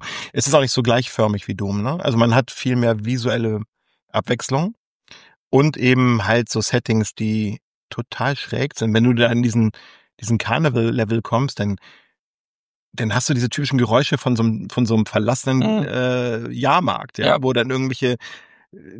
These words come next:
Speaker 1: Tröten,
Speaker 2: Karussellmusik.
Speaker 1: Karussellmusik
Speaker 2: Ja.
Speaker 1: ist und so und dann gleichzeitig diese düsteren Kultisten und Zombies, die da rumrennen und deren, deren Köpfe du mit der, mit der Heugabel da abtrennst, so puck, und die poltern dann durch das, durch das Setting, so.
Speaker 2: Ja, es ist halt so ein bisschen mehr Army of Darkness, so.
Speaker 1: Ja, genau.
Speaker 2: So ein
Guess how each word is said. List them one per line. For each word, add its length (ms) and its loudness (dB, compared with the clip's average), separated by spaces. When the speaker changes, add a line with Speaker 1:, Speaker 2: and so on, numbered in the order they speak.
Speaker 1:
Tröten, 300 4
Speaker 2:
Karussellmusik. 760 2
Speaker 1:
Karussellmusik 880 2
Speaker 2:
Ja. 120 2
Speaker 1:
ist 60 -4
und 140 0
so 240 2
und 140 0
dann 100 0
gleichzeitig 480 0
diese 240 -4
düsteren 520 0
Kultisten 640 -2
und 160 0
Zombies, 480 -2
die 80 -8
da 80 0
rumrennen 520 -2
und 380 4
deren, 280 4
deren 240 2
Köpfe 260 -2
du 80 0
mit 140 2
der, 220 2
mit 160 -2
der 260 0
Heugabel 420 -2
da 100 -6
abtrennst, 580 -4
so 160 0
puck, 280 -16
und 180 -4
die 220 0
poltern 380 2
dann 100 2
durch 140 4
das, 240 -4
durch 140 -6
das 180 -4
Setting, 360 -4
so. 80 -4
Speaker 2:
Ja, 80 4
es 60 -2
ist 60 -4
halt 120 2
so 80 0
ein 40 0
bisschen 240 -2
mehr 160 4
Army 260 0
of 120 -4
Darkness, 520 -2
so. 280 -6
Speaker 1:
Ja, 160 4
genau. 160 2
Speaker 2:
So 80 -4
ein 60 -12